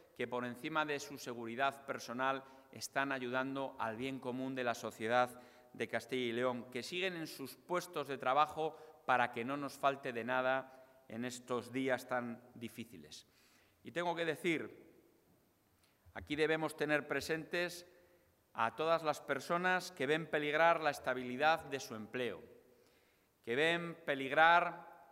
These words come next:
también su propio negocio, su propia empresa, o que lo han perdido ya y que deben,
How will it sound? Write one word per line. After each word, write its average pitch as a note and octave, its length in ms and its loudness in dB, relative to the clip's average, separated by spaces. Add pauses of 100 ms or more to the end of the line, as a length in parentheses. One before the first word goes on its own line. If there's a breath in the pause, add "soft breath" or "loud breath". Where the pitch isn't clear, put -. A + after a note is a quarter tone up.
(400)
también D3+ 460 0
su C#3 260 -6
propio D#3 360 2
negocio, D3+ 580 2
su A2 180 -10
propia C#3 300 4
empresa, C3 580 2 (680 soft breath)
o C#3+ 160 2
que D3 140 0
lo D#3 120 6
han G3 300 4 (260)
perdido D#3+ 420 2
ya F3 460 2
y B2 100 -10
que B2 180 -6
deben, D3 540 -2